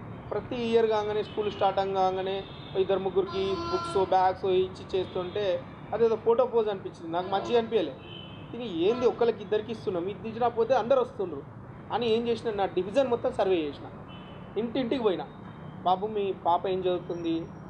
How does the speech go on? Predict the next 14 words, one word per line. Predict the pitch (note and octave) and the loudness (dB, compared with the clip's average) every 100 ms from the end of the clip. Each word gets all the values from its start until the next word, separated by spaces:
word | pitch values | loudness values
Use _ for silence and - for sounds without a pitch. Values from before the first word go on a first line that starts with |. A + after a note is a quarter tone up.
| - - | -12 -8
అంకుల్, | F3+ A3 G#3 | -2 0 2
మీ | F#3 | 0
బాబు | E3 E3 F3 | 2 2 4
ఏం | F#3 | 2
చదువుతుండు" | F3+ E3+ E3+ E3 D#3 D3+ D3+ - - G3+ | 0 -2 0 -2 0 -2 -4 -12 -10 -2
అని | A3 | 0
ఇంటింటికి | A3 C4 A#3+ | 0 -2 0
పోతే | G#3 F3 - F3 F3 - - | 0 0 -2 -6 -6 -8 -8
సిక్స్టీ | A#3 - - B3+ | -8 -8 -8 -6
ఫైవ్ | G#3+ A3 G3+ F3 | 0 0 2 2
పర్సెంట్ | E3 - G#3+ F3 C#3+ C#3 - - - - D#3+ | 0 0 0 0 -4 -6 -12 -16 -10 2 4
all | F#3+ | 6
over | A#3+ C#4 A3+ | 6 4 4
డివిజన్లో | F#3+ F3+ E3+ D3+ D#3+ | 0 -2 -4 -2 -4